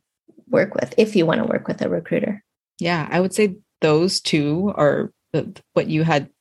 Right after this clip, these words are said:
Speaker 2: you know, just listed are, are definitely the, the top pet peeves that I have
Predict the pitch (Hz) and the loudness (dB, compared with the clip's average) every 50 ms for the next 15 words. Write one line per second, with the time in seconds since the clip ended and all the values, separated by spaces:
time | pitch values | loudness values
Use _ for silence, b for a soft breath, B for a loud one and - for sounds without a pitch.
0 | _ _ - 160 143 131 123 139 147 - - 151 143 - - 160 147 139 135 139 | _ _ -4 -4 -2 -2 0 -2 -2 0 0 0 0 0 2 2 2 2 2 0
1 | - - 143 143 139 143 147 151 151 - 165 156 147 143 139 139 139 139 143 - | -2 0 0 0 2 2 0 -2 -2 -2 -4 -2 0 0 0 0 0 -2 -4 -8
2 | - - 151 - 87 - - 143 143 - 160 151 - - - 185 143 - - - | -8 -4 -4 -4 -4 0 -2 -2 0 0 -2 -2 -2 0 0 0 0 0 -4 -8
3 | - 170 147 139 143 151 185 - - - - - 190 175 180 254 277 269 214 170 | -4 0 0 0 0 0 -2 -4 -8 -8 -2 0 0 2 2 0 2 2 2 2
4 | 160 175 247 262 - | 2 2 0 -2 -4